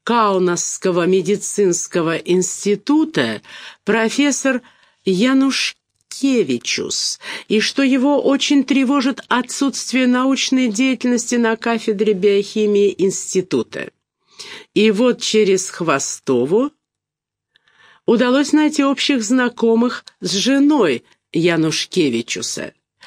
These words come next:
которая устроила свидание с ним Романа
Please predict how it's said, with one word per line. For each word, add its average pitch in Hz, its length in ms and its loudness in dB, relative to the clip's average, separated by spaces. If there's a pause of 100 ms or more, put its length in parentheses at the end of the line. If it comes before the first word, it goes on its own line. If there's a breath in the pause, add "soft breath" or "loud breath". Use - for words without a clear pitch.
(140 loud breath)
которая 294 540 2
устроила 269 680 0
свидание 202 800 0
с - 180 -6
ним 294 360 2
Романа 202 680 0